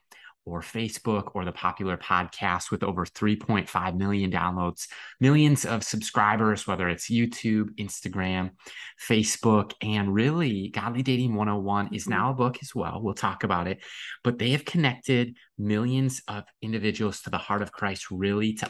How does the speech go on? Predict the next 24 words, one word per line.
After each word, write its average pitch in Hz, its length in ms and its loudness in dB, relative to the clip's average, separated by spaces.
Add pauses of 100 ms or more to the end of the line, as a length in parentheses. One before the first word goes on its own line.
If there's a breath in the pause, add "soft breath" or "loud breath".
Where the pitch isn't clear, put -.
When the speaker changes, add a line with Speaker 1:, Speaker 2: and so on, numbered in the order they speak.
Speaker 1:
honor 98 300 -2
Jesus 95 680 -6
in 95 340 -6 (340 loud breath)
the 104 80 0
relationships, 92 800 -2 (100)
and 90 160 -8
they're 87 140 -6
living 113 300 2
in 104 120 0
Tampa, 107 320 -4
Florida. 117 540 0 (340 loud breath)
But 131 300 -2
Tavares, 139 360 -2
can 131 160 0
we 139 100 2
just 214 260 0
kick - 160 -4
it 165 140 -4
to - 100 0
you, 113 180 2
man? 127 220 0
Can 113 180 0
you 117 140 2
share, 131 500 -2